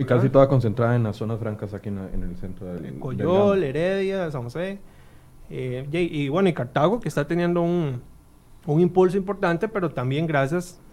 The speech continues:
Speaker 1: eh, a la presencia de tantos años del tecnológico. ¿Cómo pretendemos nosotros, eh, llevar a Punta Arenas empresas? Yo tuve una experiencia, don Michael, hace dos años.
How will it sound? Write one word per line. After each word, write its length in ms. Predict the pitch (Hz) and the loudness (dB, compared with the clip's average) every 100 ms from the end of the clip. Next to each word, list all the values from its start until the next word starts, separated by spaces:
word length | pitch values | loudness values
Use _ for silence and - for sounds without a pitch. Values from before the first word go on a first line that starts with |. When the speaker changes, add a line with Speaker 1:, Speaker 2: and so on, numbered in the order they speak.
| - | -18
Speaker 1:
eh, 80 | - - - | -18 -20 -16
a 20 | |
la 80 | 151 | -12
presencia 460 | 143 131 127 127 160 | -8 -4 -2 0 0
de 80 | 170 | 0
tantos 320 | 139 135 151 | -2 -2 -2
años 220 | 156 180 | 0 0
del 160 | 147 120 | -2 -6
tecnológico. 680 | 123 117 147 233 190 120 - - - - - - 127 | -10 -6 -2 0 0 -6 -14 -20 -20 -20 -20 -14 -4
¿Cómo 260 | 165 185 196 | 0 0 0
pretendemos 520 | 208 208 196 196 208 | 0 0 2 4 4
nosotros, 680 | 208 214 190 185 202 - - - - - - - | 4 4 2 -2 -6 -10 -20 -20 -20 -20 -20 -14
eh, 380 | 151 170 131 - 151 | -10 -10 -12 -14 -6
llevar 300 | 139 139 151 | -2 2 2
a 80 | 170 | 4
Punta 180 | 196 196 | 2 2
Arenas 320 | 208 214 135 | 2 2 2
empresas? 640 | 120 175 175 151 175 175 - - - - | 0 2 2 4 0 -6 -16 -20 -20 -8
Yo 160 | 165 185 | -4 0
tuve 100 | 220 | 2
una 120 | 226 | 0
experiencia, 520 | 226 - 185 208 208 | -2 -2 0 0 0
don 140 | 202 180 | -2 -2
Michael, 280 | 135 131 135 | -4 -4 -6
hace 160 | 165 | -4
dos 200 | 190 185 | -4 -2
años. 400 | 180 175 180 - | -2 -2 -4 -8